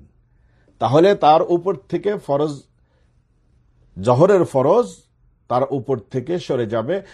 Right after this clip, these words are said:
জহরের ফরজ আর নতুন করে পড়তে হবে না, তিনি সওয়াবও পাবেন, কিন্তু তার উপর ফরজ নয়। এই জন্য মা বোনরাও কাউন্টেবল হবে না। জুমার নামাজ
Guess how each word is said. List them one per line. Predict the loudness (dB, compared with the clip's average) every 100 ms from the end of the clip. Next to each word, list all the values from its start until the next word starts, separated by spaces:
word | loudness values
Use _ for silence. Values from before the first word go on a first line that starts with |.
| _ 0
জহরের | 2 4 2
ফরজ | 0 0 0 0
আর | 0 -2
নতুন | -2 -4 -4 -4
করে | -4 -4
পড়তে | -6 -10 -10 -10
হবে | -10 -10 -12
না, | -14 -20 _ _ _ _ _ _ _ _ _ _ _ _ _ _ _ -2
তিনি | 0 4
সওয়াবও | 6 6 4 -2
পাবেন, | -4 -8 -12 -16 -20 _ _ _ -8
কিন্তু | -6 -4
তার | 0 0
উপর | 0 -2 -6
ফরজ | -6 -10 -10 -14
নয়। | -16 -16 -18 _ _ _ _ _ _ _ _ _ _ _ -20 _ _ _ _ _ _ 2
এই | 4 6
জন্য | 4 2 0 0 -6 _ _ -8
মা | -2 0
বোনরাও | 0 -2 2 2 2 -6 _ _
কাউন্টেবল | -8 -6 -6 -8 -8 -8
হবে | -10 -12
না। | -14 -18 _ _ _ _ _ _ _ _ _ _ _ _ _ _ _ -18 -10
জুমার | 0 2 4 2
নামাজ | 0 2 0 0